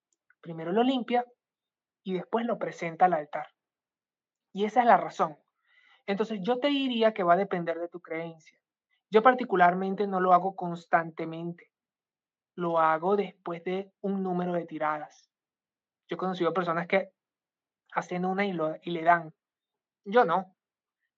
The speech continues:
Yo tardo un tiempo de tiradas para poder hacerlo. ¿Cómo las vas a limpiar? Puedes limpiarlas con incienso.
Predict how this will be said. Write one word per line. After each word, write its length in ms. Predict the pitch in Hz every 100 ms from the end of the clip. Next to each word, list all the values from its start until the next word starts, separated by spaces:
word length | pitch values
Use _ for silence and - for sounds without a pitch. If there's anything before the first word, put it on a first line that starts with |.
| _ _
Yo 280 | 165 160 160
tardo 480 | 160 180 185 226 180
un 220 | 160 160
tiempo 360 | 185 175 175 190
de 100 | 180
tiradas 440 | 170 160 160 175
para 220 | - 240
poder 320 | 233 160 156
hacerlo. 500 | 151 - 196 196 151 _ _ _ _ _ _ _ _ _ _ _ _ _ _ _ -
¿Cómo 240 | 208 240
las 160 | 254 208
vas 140 | 208
a 60 | 226
limpiar? 380 | 233 226 285
Puedes 200 | 285 196
limpiarlas 420 | 226 254 196 190 -
con 160 | 233
incienso. 560 | 196 175 165 156 -